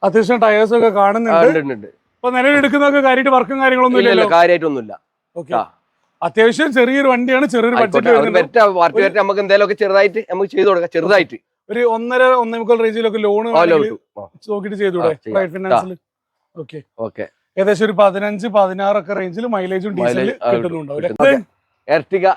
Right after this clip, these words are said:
Speaker 2: വി ഡി ഐ രണ്ടായിരത്തി പതിനാല് പതിനഞ്ച് റേസർ.
Speaker 1: ഓക്കെ.
Speaker 2: ഡീസൽ.
Speaker 1: ഉം.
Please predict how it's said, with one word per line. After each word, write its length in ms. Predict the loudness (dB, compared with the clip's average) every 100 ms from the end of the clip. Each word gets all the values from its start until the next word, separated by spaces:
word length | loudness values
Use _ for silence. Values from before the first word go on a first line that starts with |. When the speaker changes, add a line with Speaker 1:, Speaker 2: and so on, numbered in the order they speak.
| -2
Speaker 2:
വി 160 | -4
ഡി 60 | 0
ഐ 160 | 0 -2 _ -4
രണ്ടായിരത്തി 520 | 0 4 4 2 -4 -2
പതിനാല് 460 | -2 0 0 -2 -6 -4
പതിനഞ്ച് 380 | -2 0 -2 -2
റേസർ. 340 | -4 -6 -12 -14 _
Speaker 1:
ഓക്കെ. 240 | -10 -8 -8 0
Speaker 2:
ഡീസൽ. 420 | 0 2 2 2 0 -12 -16
Speaker 1:
ഉം. 100 | -16